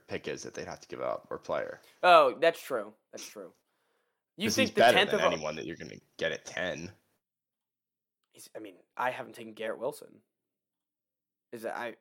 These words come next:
Speaker 2: He could be better. We don't know.
Speaker 1: I, I guess he could, but,
Speaker 2: I,
Speaker 1: like,
Speaker 2: yeah, he could be better.
Speaker 1: he'll take
Speaker 2: But
Speaker 1: the surefire guy.
Speaker 2: that's true. That's true. I guess taking
Speaker 1: That
Speaker 2: the
Speaker 1: will probably
Speaker 2: surefire
Speaker 1: tear
Speaker 2: guy
Speaker 1: his
Speaker 2: would
Speaker 1: A C L in training camp.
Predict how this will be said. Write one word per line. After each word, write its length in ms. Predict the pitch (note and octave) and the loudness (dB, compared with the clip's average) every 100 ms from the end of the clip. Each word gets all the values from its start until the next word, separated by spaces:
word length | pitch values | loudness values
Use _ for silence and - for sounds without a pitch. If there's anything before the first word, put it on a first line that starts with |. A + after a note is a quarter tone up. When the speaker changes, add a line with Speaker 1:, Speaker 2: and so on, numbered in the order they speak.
| _ | _
Speaker 2:
He 100 | A2 | -18
could 180 | - B2 | -14 -10
be 120 | E3+ | -8
better. 240 | B2+ G#2+ | -6 -8
We 120 | A2+ A2 | -6 -6
don't 140 | C3 | -2
know. 200 | C3+ F#3 - _ - | -2 -4 -6 _ 4
Speaker 1:
I, 180 | B2 - | 6 6
I 100 | G2 - | 0 -2
guess 160 | - | -4
he 60 | - | -4
could, 400 | - C#2+ D2 G1+ - | -6 -4 -4 -6 -8
but, 160 | G1+ | -4
Speaker 2:
I, 80 | C3 | -2
Speaker 1:
like, 160 | G2+ - - | -2 -4 -8
Speaker 2:
yeah, 80 | - _ - | -16 _ -18
he 80 | B2+ | -14
could 160 | C3+ | -10
be 80 | D3+ | -10
better. 400 | G#2+ C#2 F#2 C3+ _ _ _ _ | -10 -12 -12 -16 _ _ _ _
Speaker 1:
he'll 100 | F#2 | -8
take 60 | F2 | 4
Speaker 2:
But 220 | D#3 C#3 | 4 4
Speaker 1:
the 60 | F#2 | 0
surefire 540 | - A1+ - A#1+ B1 | -6 -6 -4 -4 -4
guy. 280 | - G1+ - _ _ - | -8 -10 -12 _ _ -2
Speaker 2:
that's 200 | F3+ F3+ | 0 0
true. 420 | - C#3+ A#2 A#2 - - | 0 0 0 -2 -8 -6
That's 140 | C#3 | -6
true. 340 | - A2 G#2+ A#2+ | -6 -12 -12 -10
I 80 | C3 | -4
guess 120 | D3 | -4
taking 120 | D3+ C3 | 0 4
Speaker 1:
That 100 | F#2 | 4
Speaker 2:
the 40 | |
Speaker 1:
will 80 | E2+ | 4
probably 300 | - F#2+ F#2+ | 2 4 4
Speaker 2:
surefire 20 | |
Speaker 1:
tear 140 | A#2+ F2+ | 2 2
Speaker 2:
guy 20 | |
Speaker 1:
his 100 | F2 | 2
Speaker 2:
would 80 | E2+ | 0
Speaker 1:
A 40 | E2+ | -2
C 140 | D#2 | -2
L 120 | D#2 | -4
in 60 | D2 | -6
training 260 | C#2+ C#2+ A#1 | -8 -10 -10
camp. 300 | - G1+ | -12 -14